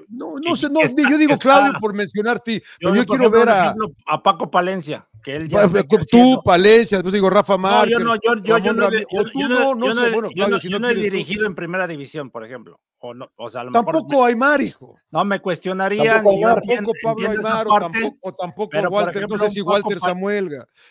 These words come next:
Speaker 1: pero
Speaker 2: sí.
Speaker 1: no es de dirigir, en, es de experiencia, es de haber estado ahí, es de, es de saber lo que se siente estar adentro. Eh,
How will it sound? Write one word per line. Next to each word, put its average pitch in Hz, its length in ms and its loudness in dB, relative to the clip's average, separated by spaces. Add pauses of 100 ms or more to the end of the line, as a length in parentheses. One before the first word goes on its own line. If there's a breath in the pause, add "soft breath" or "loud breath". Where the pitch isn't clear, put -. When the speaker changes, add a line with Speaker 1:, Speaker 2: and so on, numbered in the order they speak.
Speaker 1:
pero 156 160 -6
Speaker 2:
sí. 190 60 -2
Speaker 1:
no 226 100 0
es 233 80 -4
de 202 100 0
dirigir, 175 480 -8 (140)
en, 139 200 -14
es 160 280 -8
de 175 200 -4
experiencia, 156 800 -6 (220 soft breath)
es 151 140 -8
de 165 60 -2
haber 160 220 -2
estado 170 360 -2
ahí, 165 360 0 (200 soft breath)
es 156 140 -8
de, 160 180 -6
es 165 140 -6
de 151 80 -6
saber 170 260 -2
lo 180 140 -4
que 156 100 -4
se 147 140 -6
siente 165 320 -4
estar 165 240 -4
adentro. 175 760 -6 (500)
Eh, 139 600 -6